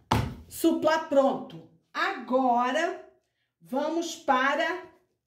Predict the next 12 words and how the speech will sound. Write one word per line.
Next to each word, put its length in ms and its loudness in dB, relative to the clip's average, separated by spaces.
o 140 6
nosso 520 2
cobre-lanche. 1000 0
Ó, 300 -2
esse 320 2
aqui 280 0
não 280 4
leva 380 0
nenhum 260 -2
tipo 260 -4
de 100 -10
estrutura, 840 -2